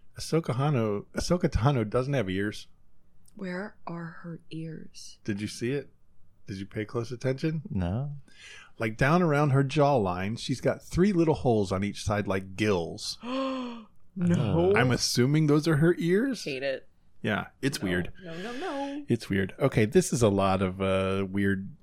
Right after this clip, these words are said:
Speaker 1: Ahsoka naked head talk. I
Speaker 2: What if
Speaker 1: didn't think we were
Speaker 2: something
Speaker 1: gonna
Speaker 2: gets
Speaker 1: get
Speaker 2: in the
Speaker 1: into.
Speaker 2: holes?
Speaker 1: I don't want to know that.
Speaker 2: Uh.
Speaker 1: Okay, so when Ahsoka holds the Rubik's Sphere Assassin's Creed apple, she can feel that Sabine <coughs> chose to go with Baylan.
Speaker 2: But what is she wearing?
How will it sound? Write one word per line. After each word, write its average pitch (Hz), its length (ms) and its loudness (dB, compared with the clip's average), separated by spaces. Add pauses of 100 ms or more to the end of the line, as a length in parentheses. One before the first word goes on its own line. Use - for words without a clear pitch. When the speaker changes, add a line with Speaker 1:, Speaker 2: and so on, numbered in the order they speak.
Speaker 1:
Ahsoka 98 580 0
naked 98 360 -2
head 104 200 -2
talk. 95 320 -8
I - 40 -8
Speaker 2:
What 101 100 0
if 98 180 -2
Speaker 1:
didn't 101 160 -4
think - 160 -6
we 101 60 -2
were 98 60 -2
Speaker 2:
something - 40 -4
Speaker 1:
gonna - 60 -2
Speaker 2:
gets 196 80 -4
Speaker 1:
get 196 60 -4
Speaker 2:
in 101 80 -4
the 208 80 -8
Speaker 1:
into. - 100 -6
Speaker 2:
holes? 214 340 -12
Speaker 1:
I 143 220 4
don't 151 420 2
want 131 320 0
to 123 100 2
know 104 200 4
that. 95 160 -4
Speaker 2:
Uh. 240 120 -8 (1300)
Speaker 1:
Okay, 127 300 2
so 143 240 4
when 151 140 4
Ahsoka 175 360 4
holds 160 260 4
the - 100 -4
Rubik's 143 340 4
Sphere 139 500 4
Assassin's 120 480 4
Creed 160 260 4
apple, 135 300 4
she - 180 0
can 117 220 0
feel 180 320 4
that 120 160 0
Sabine 147 640 4 (300)
<coughs> - 300 -20
chose 196 360 6
to 170 100 2
go 131 240 6
with 120 220 2
Baylan. 95 380 0 (500)
Speaker 2:
But 214 80 -4
what 214 140 -2
is 226 80 -4
she 220 120 -2
wearing? 202 520 -6